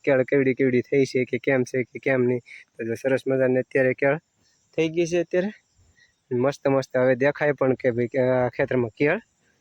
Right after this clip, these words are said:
છે એવું એમ. બાકી તો શું કહેવાય, બે મિક્સમાં હતું એટલે બહુ. તો અત્યારે પહેલાં શું કહેવાય, આપણે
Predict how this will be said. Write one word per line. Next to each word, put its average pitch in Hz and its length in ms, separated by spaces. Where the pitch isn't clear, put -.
છે - 160
એવું 123 400
એમ. 113 140
બાકી 127 280
તો 139 80
શું 175 120
કહેવાય, 156 160
બે 139 140
મિક્સમાં 175 440
હતું 185 180
એટલે 156 180
બહુ. 147 120
તો 131 60
અત્યારે 131 300
પહેલાં 135 300
શું 151 100
કહેવાય, 131 160
આપણે 127 320